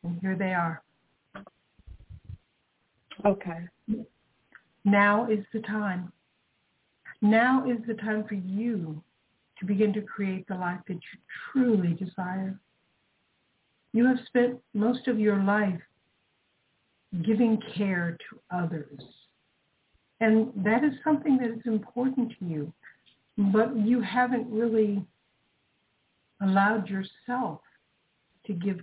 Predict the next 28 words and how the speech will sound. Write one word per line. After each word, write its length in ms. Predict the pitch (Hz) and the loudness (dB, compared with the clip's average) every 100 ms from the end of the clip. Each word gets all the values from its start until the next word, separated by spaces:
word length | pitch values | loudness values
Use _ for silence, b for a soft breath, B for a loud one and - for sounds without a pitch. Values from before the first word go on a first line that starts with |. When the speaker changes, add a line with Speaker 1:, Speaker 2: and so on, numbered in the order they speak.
| - - | -12 -8
Speaker 1:
care 460 | 220 175 160 170 - _ - - | -6 -4 -8 -10 -16 _ -2 0
to 80 | 226 | -2
you. 340 | 233 269 - 175 _ - - _ _ _ _ _ _ _ _ _ _ _ _ _ _ _ _ _ | -2 2 0 -2 _ -20 -20 _ _ _ _ _ _ _ _ _ _ _ _ _ _ _ _ _
It's 220 | 233 226 - | -4 -4 -2
time 320 | 254 240 240 | 2 4 4
to 80 | 226 | 0
bring 320 | 175 220 220 | 2 2 4
you 160 | 220 208 - _ - | 2 0 -6 _ -4
back 260 | 190 202 | -4 -2
into 200 | 208 185 | -4 -6
balance. 540 | 165 165 180 202 151 131 _ - _ _ _ _ _ _ _ - | -4 -2 -2 -2 -6 -10 _ -20 _ _ _ _ _ _ _ -6
And 140 | 202 202 | 2 2
to 60 | |
be 200 | 185 214 | 4 4
in 140 | 240 202 | 2 2
balance, 520 | 175 208 254 190 156 | 2 0 0 -4 -8
you 120 | - | -8
have 320 | 170 156 220 - | -8 -6 -6 -8
to 100 | 202 | -12
consider 480 | 185 175 - 208 190 | -8 -8 -4 -2 0
yourself 880 | 175 170 170 - - 247 233 143 - _ _ _ _ _ - | -2 -2 -4 -8 -2 0 2 0 -8 _ _ _ _ _ -2
worthy, 540 | 214 220 202 160 147 165 _ | 2 4 2 -2 -8 -12 _
deserving, 680 | - 175 - 202 190 170 147 170 _ | -10 -8 -2 -2 -2 -4 -6 -10 _
important 760 | 180 170 - 226 220 190 143 - _ _ _ _ - | -4 -4 -4 -2 -2 -4 -6 -8 _ _ _ _ 0
in 100 | 196 | 2
your 200 | 190 - | 2 0
own 280 | 190 190 | 2 4
life. 300 | 185 208 175 | 4 2 0